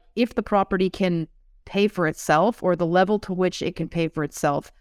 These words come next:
they will lend that much money, irrespective of what your or anyone, any partner's net worth is. So, wow, isn't that interesting?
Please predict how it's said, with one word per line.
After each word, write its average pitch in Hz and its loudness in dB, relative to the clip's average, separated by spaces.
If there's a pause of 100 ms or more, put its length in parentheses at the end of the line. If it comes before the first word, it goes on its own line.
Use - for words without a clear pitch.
(140)
they 202 6
will 202 2
lend 190 4
that 180 4
much 151 -2
money, 180 0
irrespective 180 0
of 147 -6 (200)
what 180 2
your 175 2
or 151 2
anyone, 165 0
any 160 0
partner's 160 -4
net - -4
worth 139 -6
is. - -8
So, 180 -2
wow, 170 4
isn't 214 0
that 311 4
interesting? 214 -4